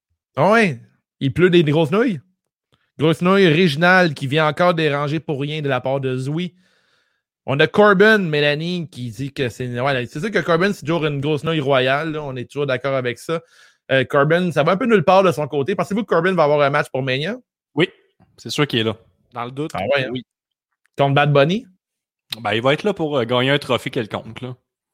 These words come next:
Speaker 1: Ouais, mais là, euh, Corbin, il est rendu à un an, euh, et plus de, en tant que roi, puis il n'y a plus de King of the Ring. Est-ce que
Speaker 2: Ouais,
Speaker 1: vous croyez
Speaker 2: un an
Speaker 1: avoir
Speaker 2: et demi
Speaker 1: King
Speaker 2: de
Speaker 1: of the Ring ?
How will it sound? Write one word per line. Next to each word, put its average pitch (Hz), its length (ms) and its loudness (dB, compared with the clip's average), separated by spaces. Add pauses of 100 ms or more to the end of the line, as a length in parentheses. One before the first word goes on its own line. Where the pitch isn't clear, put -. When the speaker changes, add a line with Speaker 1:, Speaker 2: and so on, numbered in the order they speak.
(180)
Speaker 1:
Ouais, 180 180 0
mais 151 80 -4
là, 240 80 4
euh, 143 360 4 (200)
Corbin, 175 260 4
il 220 100 2
est 151 80 2
rendu 151 360 0
à 139 260 0
un 151 220 -4
an, 165 80 -2
euh, 127 760 -2
et 135 140 -4
plus 180 260 -4
de, 127 380 2
en 123 160 -4
tant 135 160 -6
que - 80 -16
roi, 165 300 -2 (380)
puis 131 100 -4
il - 20 4
n'y - 20 4
a 143 40 -2
plus 208 140 -6
de - 40 -12
King 160 180 -4
of 135 120 -2
the 127 60 -4
Ring. 139 360 -6 (460)
Est-ce - 80 -20
que 135 60 0
Speaker 2:
Ouais, 139 60 2
Speaker 1:
vous 131 60 -6
croyez - 220 4
Speaker 2:
un 214 60 6
an - 20 4
Speaker 1:
avoir 190 200 4
Speaker 2:
et 170 40 -2
demi 185 240 -2
Speaker 1:
King 156 120 -8
Speaker 2:
de 135 60 0
Speaker 1:
of 131 80 2
the 120 40 -2
Ring ? 147 100 0